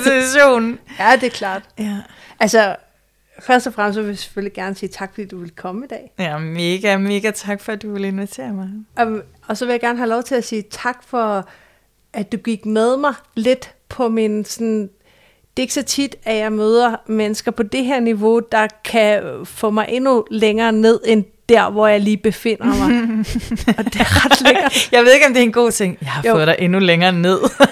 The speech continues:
Speaker 1: <laughs> Åh, det, det er en ret god ting. <laughs> Altså, jeg er jo sådan en med, med skorpion ascendant, så jeg kan ret godt lide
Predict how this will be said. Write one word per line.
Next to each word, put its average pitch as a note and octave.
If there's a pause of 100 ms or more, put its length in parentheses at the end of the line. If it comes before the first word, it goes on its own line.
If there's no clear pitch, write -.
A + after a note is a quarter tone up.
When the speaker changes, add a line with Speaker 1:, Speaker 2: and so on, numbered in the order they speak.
Speaker 1:
<laughs> -
Åh, -
det, A#3 (300)
det E4+
er -
en A3+
ret A3
god -
ting. -
<laughs> A#3+ (1120)
Altså, A3+ (480)
jeg A#3
er A#3
jo A3+
sådan A3 (100)
en G#3+
med, G3+ (280)
med F#3+ (120)
skorpion G#3+
ascendant, F#3
så G#3+
jeg G3+
kan -
ret A3
godt -
lide C4